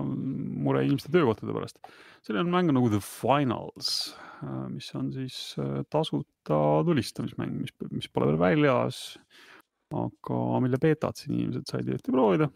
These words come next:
Seal on siis selline huvitav asi, et teadustaja räägib seal kohati, ähm, noh, A I on nüüd, tänapäeval kõiki asju nimetatakse A I-ks, see on nüüd juba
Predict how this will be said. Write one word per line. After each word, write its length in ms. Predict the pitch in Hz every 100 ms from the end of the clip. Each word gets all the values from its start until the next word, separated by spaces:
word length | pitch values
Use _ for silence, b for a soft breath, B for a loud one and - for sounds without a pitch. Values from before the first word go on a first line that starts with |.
| _ _ _ _ B B _ _ _ _
Seal 200 | - 165 170
on 140 | 160
siis 140 | 151 -
selline 220 | 175 160
huvitav 260 | 165 165 165
asi, 220 | 139 113
et 80 | - 185
teadustaja 600 | 185 131 - - 110 104 113 B B _ _ -
räägib 400 | 151 143 151 139
seal 160 | - 135
kohati, 600 | 156 151 - _ - 139 143 143 147
ähm, 240 | 147 151 147 - _ _ _ _ _ _ _ _ _ _ _ _ _ 233
noh, 180 | 196 B B -
A 160 | 180 165 147
I 240 | 120 107 107
on 120 | 107
nüüd, 180 | 107 - _ - - 101 113 113 117
tänapäeval 320 | 135 120 113
kõiki 240 | 123 - 113
asju 160 | -
nimetatakse 320 | 110 113 - 113
A 80 | 110
I-ks, 180 | 107 -
see 160 | 127
on 80 | 101
nüüd 100 | - 131
juba 180 | 120